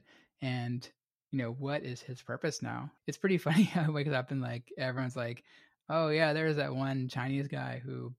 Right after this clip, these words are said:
cast a spell. Like, what the hell is that?" <laughs> Like, and then, you know, he also thinks it's kind of funny where he's just an ancient joke now, and then he's trying to find his way in the world, and, like, he has no wall facer powers anymore.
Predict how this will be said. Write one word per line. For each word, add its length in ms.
cast 340
a 80
spell. 580
Like, 120
what 300
the 60
hell 240
is 100
that?" 260
<laughs> 120
Like, 240
and 140
then, 280
you 140
know, 80
he 280
also 240
thinks 240
it's 100
kind 140
of 80
funny 300
where 160
he's 200
just 160
an 140
ancient 320
joke 260
now, 200
and 120
then 260
he's 240
trying 180
to 100
find 200
his 120
way 120
in 80
the 80
world, 320
and, 100
like, 200
he 180
has 160
no 100
wall 240
facer 280
powers 280
anymore. 520